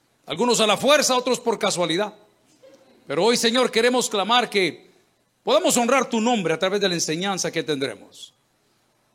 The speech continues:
Señor, confieso mis pecados y los de tu congregación para que tu Espíritu Santo nos hable. En acción de gracia lo pedimos todo y la iglesia dice, amén. Pueden sentarse, amigos y hermanos.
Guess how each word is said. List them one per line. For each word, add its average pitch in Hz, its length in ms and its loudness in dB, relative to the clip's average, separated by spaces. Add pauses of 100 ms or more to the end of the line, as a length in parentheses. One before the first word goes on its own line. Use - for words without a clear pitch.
(160)
Señor, 214 420 -2
confieso 208 540 0
mis 185 140 -8
pecados 247 540 0
y 202 80 -2
los 170 100 -6
de 156 80 -4
tu 202 140 -6
congregación 185 720 -2 (400)
para 139 140 -8
que 147 100 -6
tu 170 100 -6
Espíritu 254 380 -4
Santo 285 260 -4
nos 269 200 -2
hable. 107 320 -10 (880)
En 170 100 -4
acción 226 220 -2
de 233 80 0
gracia 156 320 -4
lo 143 80 -6
pedimos 147 340 -8
todo 214 220 -4
y 180 40 -2
la 160 60 -6
iglesia 165 240 -6
dice, 208 520 -6 (180)
amén. 131 300 -4
Pueden 269 180 2
sentarse, 202 380 0
amigos 202 260 0
y 175 40 0
hermanos. 185 380 -2